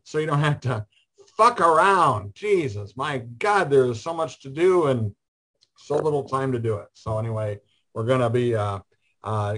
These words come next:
getting there early. Anyway, Friday through Sunday. Um, the weirdest thing, uh, was really weird. And I asked Dan, uh, who's with Exotica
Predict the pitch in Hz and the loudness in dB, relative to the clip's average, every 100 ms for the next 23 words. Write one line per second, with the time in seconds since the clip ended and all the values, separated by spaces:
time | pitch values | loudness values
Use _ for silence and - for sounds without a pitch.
0 | 131 135 131 123 117 113 113 123 196 180 | 0 2 4 2 0 0 -2 0 4 4
1 | 127 110 - - 175 175 156 147 135 - | 4 0 -4 2 4 4 0 -6 -6 -2
2 | 165 165 165 156 _ _ _ - 139 139 | -2 0 -2 -6 _ _ _ 2 4 4
3 | 139 135 113 - _ 143 139 156 269 294 | 4 0 -4 -12 _ -2 -2 -2 -4 4
4 | 185 110 - 87 65 117 180 _ _ _ | 4 4 -8 -12 -14 -20 -20 _ _ _
5 | _ _ 120 117 104 - 151 147 139 285 | _ _ -8 -8 -12 -10 -6 -6 -6 -6
6 | 302 147 113 139 131 - - _ _ 139 | -2 0 2 2 2 0 -8 _ _ -4
7 | 143 143 - 147 196 190 170 135 123 190 | -2 -2 -4 -2 0 0 0 -2 -4 -2
8 | 180 143 135 139 - 131 127 123 117 131 | 0 0 -2 -6 -4 0 0 0 -2 -2
9 | 135 131 117 120 131 123 110 113 120 110 | 0 0 0 2 2 0 -2 0 0 2
10 | 135 | 0